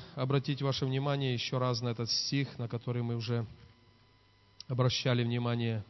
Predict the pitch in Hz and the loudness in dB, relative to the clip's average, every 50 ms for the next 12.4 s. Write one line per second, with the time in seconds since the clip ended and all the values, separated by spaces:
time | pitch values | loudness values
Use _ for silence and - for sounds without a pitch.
0 | - - - 120 117 120 117 110 - - - - - - - - - - - - | -12 -4 -2 2 2 2 0 0 -4 -12 -16 -20 -20 -20 -20 -20 -20 -20 -20 -20
1 | - - - 120 123 120 - - 131 120 117 113 113 - - - 127 123 117 135 | -20 -14 -6 -2 -2 -2 2 2 2 2 2 2 0 -2 -4 -4 -2 -2 0 2
2 | 151 147 135 131 127 120 113 104 95 - - - - - 143 139 135 127 131 127 | 2 2 2 0 0 0 -2 -4 -6 -12 -20 -20 -10 -2 -2 0 2 2 2 2
3 | 120 123 123 123 123 123 123 120 113 113 104 87 - - 117 120 117 120 120 117 | 2 2 0 0 2 2 2 0 0 -2 -4 -8 -8 -4 -4 -2 0 0 0 0
4 | 113 113 113 110 107 - - 117 110 - - 139 135 127 - - - - - - | 0 -2 -2 -4 -4 -4 -8 -8 -8 -4 -2 -2 -2 -2 -4 -6 -14 -20 -20 -20
5 | - - - - _ _ _ _ - 131 131 131 - - 117 110 - - 117 117 | -20 -20 -20 -20 _ _ _ _ -2 0 0 0 0 -2 -4 -4 -4 -6 -4 -4
6 | 117 113 110 107 104 - - - 120 113 110 - - - - _ _ _ _ - | -2 -2 -2 -2 -2 -4 -6 -4 -2 -2 -4 -4 -8 -18 -20 _ _ _ _ -20
7 | _ - - - _ _ - _ _ _ _ _ _ _ _ _ - 170 175 151 | _ -20 -20 -20 _ _ -20 _ _ _ _ _ _ _ _ _ 4 4 6 6
8 | 165 165 160 156 143 131 156 170 165 139 139 147 139 135 127 107 - - - - | 6 6 6 4 4 4 6 6 6 6 4 2 2 2 0 -2 -6 -14 -20 -20
9 | - - - - 127 131 127 120 - - - 143 135 131 127 120 - - 131 120 | -20 -16 -8 -2 0 0 2 0 0 -2 0 0 0 2 0 -2 -2 -4 -4 -4
10 | 117 117 113 - - - - 147 143 135 135 135 131 123 120 - - - - - | -2 -2 -2 -2 -4 -2 0 0 0 0 0 -2 -2 -2 -4 -8 -10 -18 -20 -20
11 | - - - - - - - _ _ - - 117 127 143 139 - 120 - - 135 | -20 -20 -20 -20 -20 -20 -20 _ _ -10 -4 0 0 0 2 0 -2 0 0 0
12 | 127 120 117 113 110 110 110 | 2 2 2 2 2 0 -2